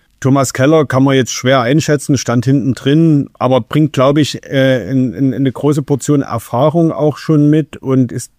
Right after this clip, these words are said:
denke ich, in der Lage, zu, die Viererkette da auch zu organisieren. Jonas Sterner, ne, Frank, hat man danach im Gespräch und er hat selber eingeräumt, dass er selber am Anfang noch den ein oder anderen Ballverlust zu viel hatte,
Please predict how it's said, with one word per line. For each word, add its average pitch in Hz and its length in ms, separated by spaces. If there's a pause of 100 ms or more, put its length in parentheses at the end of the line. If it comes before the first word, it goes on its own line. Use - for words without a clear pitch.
(160)
denke 139 240
ich, - 80
in 135 100
der 127 80
Lage, 127 680
zu, 127 180
die 123 100
Viererkette 131 540
da 120 160
auch 127 180
zu 127 160
organisieren. 127 800 (160)
Jonas 135 320
Sterner, 165 480
ne, 139 160
Frank, 156 280
hat 135 160
man 139 100
danach 139 340
im 151 160
Gespräch 143 540
und 135 100
er 127 80
hat 135 120
selber 151 340
eingeräumt, 131 680 (140)
dass - 260
er 127 360
selber 139 380
am 123 140
Anfang 131 400
noch 127 160
den 127 140
ein 127 180
oder 131 200
anderen 131 260
Ballverlust 139 560
zu 123 140
viel 156 340
hatte, 165 340